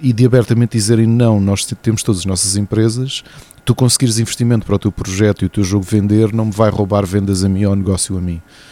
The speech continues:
E, portanto, um bocado esta ideia de, por um lado, a abertura ou, ou a, a amizade de dizeres: "Oh, epá, eu acho que vocês têm valor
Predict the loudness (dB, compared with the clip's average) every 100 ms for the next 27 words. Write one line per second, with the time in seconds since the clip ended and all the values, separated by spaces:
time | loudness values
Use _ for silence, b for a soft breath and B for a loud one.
0 | B B -6 -2 0 0 -2 -8 -4 0
1 | 2 2 2 2 2 2 4 2 2 2
2 | 2 0 -10 -16 -4 0 2 4 4 4
3 | 2 -2 -14 b b b b b -20 -10
4 | 0 4 4 4 0 2 4 6 4 2
5 | 0 -2 -2 0 0 2 0 -2 -2 -2
6 | -2 2 2 2 2 2 2 2 -2 -6
7 | -4 -4 -4 -6 -6 -4 2 4 2 2
8 | 0 0 0 0 0 0 0 2 2 2